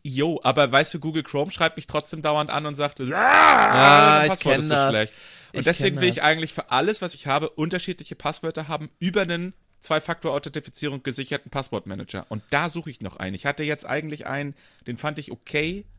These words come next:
Speaker 1: Ich weiß auch nicht mehr, wie der heißt.
Speaker 2: Ich hab
Speaker 1: Ähm,
Speaker 2: eine
Speaker 1: ich hab
Speaker 2: Weile
Speaker 1: den,
Speaker 2: mal
Speaker 1: glaub ich,
Speaker 2: LastPass benutzt, da war ich aber nicht so zufrieden mit irgendwie.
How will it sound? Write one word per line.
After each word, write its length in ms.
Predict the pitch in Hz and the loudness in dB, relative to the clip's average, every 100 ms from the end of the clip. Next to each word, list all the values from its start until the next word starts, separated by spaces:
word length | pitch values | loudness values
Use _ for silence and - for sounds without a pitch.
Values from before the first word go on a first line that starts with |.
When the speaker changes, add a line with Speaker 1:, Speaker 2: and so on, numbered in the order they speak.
| _ | _
Speaker 1:
Ich 40 | - | -6
weiß 140 | 117 | -6
auch 60 | 107 | -6
nicht 100 | 101 | -8
mehr, 80 | 104 | -8
wie 60 | |
der 100 | 113 | -10
heißt. 320 | 139 110 - _ _ _ _ _ _ | -8 -10 -12 _ _ _ _ _ _
Speaker 2:
Ich 60 | 202 | -6
hab 60 | |
Speaker 1:
Ähm, 40 | 202 | -4
Speaker 2:
eine 100 | 101 | -2
Speaker 1:
ich 40 | |
hab 80 | 147 | 2
Speaker 2:
Weile 220 | 147 185 | 2 2
Speaker 1:
den, 40 | 180 | 0
Speaker 2:
mal 140 | 139 | 0
Speaker 1:
glaub 120 | 131 | 2
ich, 20 | |
Speaker 2:
LastPass 480 | 170 - - 180 190 | 0 -2 -6 -6 -6
benutzt, 480 | - 180 180 - - | -8 -8 -8 -8 -8
da 100 | 139 | -6
war 80 | 147 | -6
ich 140 | 151 | -6
aber 140 | 139 139 | -8 -8
nicht 140 | 147 | -10
so 80 | 127 | -12
zufrieden 460 | 117 113 - 101 | -12 -14 -14 -12
mit 140 | 101 101 | -12 -12
irgendwie. 340 | 101 101 104 | -12 -12 -12